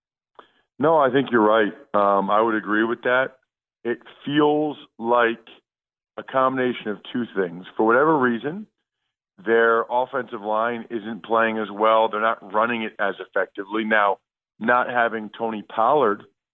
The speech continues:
in this last game certainly makes a difference in that regard. That's number one. And then number two, Dak has not played as well. And only he could really answer that, why that is. But Dak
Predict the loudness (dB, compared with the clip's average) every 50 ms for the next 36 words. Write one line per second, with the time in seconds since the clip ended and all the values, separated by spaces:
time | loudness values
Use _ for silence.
0 | _ _ _ -4 -4 -2 -2 -4 -4 -2 0 2 2 2 2 0 -4 -8 -8 -6
1 | -6 -6 -8 -10 -12 _ _ _ _ _ _ -20 -20 -6 0 2 2 2 2 0
2 | -4 -4 -2 -2 -2 -2 -4 -4 -4 -4 -4 -6 -12 -10 -6 -4 -4 -4 -4 -6
3 | -8 -8 -8 -12 -18 _ -20 _ _ _ -8 -4 -2 0 2 0 0 -2 -6 -10
4 | -8 -6 -6 -6 -6 -8 -12 -18 _ _ _ _ _ _ _ -2 0 0 0 0
5 | -2 0 0 -2 -2 -2 -2 -4 -4 -6 -14 -20 _ _ _ _ _ _ _ _
6 | _ _ _ -2 -2 0 0 2 2 2 2 0 0 -2 -4 -4 -6 -2 -2 0
7 | 0 0 -2 -6 -12 _ _ _ _ _ _ _ _ -4 -2 0 0 -2 -4 -6
8 | -4 -2 -2 -2 -2 -4 -4 -4 -4 -6 -6 -8 -8 -8 -10 -14 _ _ _ _
9 | _ _ -2 0 0 0 0 -2 -4 -10 _ _ _ _ _ _ 0 2 2 2
10 | 2 0 0 -2 -2 -4 -2 -2 -2 0 2 2 2 2 2 2 0 -2 -4 -6
11 | -10 _ _ -8 -6 -4 -4 -6 -6 -6 -6 -4 -2 -2 -2 -2 -2 -6 -8 -4
12 | 0 2 2 4 4 4 4 4 4 2 2 2 2 0 -2 -4 -8 -10 -16 _
13 | _ _ _ _ _ _ _ -2 0 0 0 0 2 2 4 4 2 0